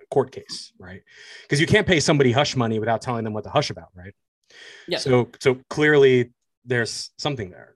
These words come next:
Speaker 1: So now, so now you have employees who have to basically be on eggshells, you know, worrying about Vince or John Laurinaitis or whoever else is involved. Because I tell you, there's no way, there's only two
Speaker 2: Mm.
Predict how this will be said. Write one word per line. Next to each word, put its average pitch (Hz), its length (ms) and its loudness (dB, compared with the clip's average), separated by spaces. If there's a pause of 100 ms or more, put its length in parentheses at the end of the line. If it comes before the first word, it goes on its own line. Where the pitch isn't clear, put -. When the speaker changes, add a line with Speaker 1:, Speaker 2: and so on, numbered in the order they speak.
Speaker 1:
So 156 160 -2
now, 175 320 2
so 151 140 -6
now 185 100 0
you 175 80 0
have 151 160 -4
employees 110 880 -10 (760)
who 139 240 -2
have 143 300 -2
to 139 320 -4
basically 131 640 -2
be 127 220 -4
on 117 120 -4
eggshells, - 680 -12 (1000)
you 127 80 -6
know, 101 360 -8
worrying 127 480 0
about 104 500 -4
Vince - 480 -12 (120)
or 117 340 0
John 92 220 -16
Laurinaitis 127 480 -4
or 110 140 -10
whoever 131 400 -2
else 220 200 -6
is 107 100 -14
involved. 92 260 -12
Because 123 220 -4
I 143 100 -2
tell 214 220 -2
you, 107 320 -6 (720)
there's 135 220 2
no 202 160 2
way, 214 380 2
there's 135 200 2
only 208 220 -2
two - 420 -6 (480)
Speaker 2:
Mm. 113 160 -16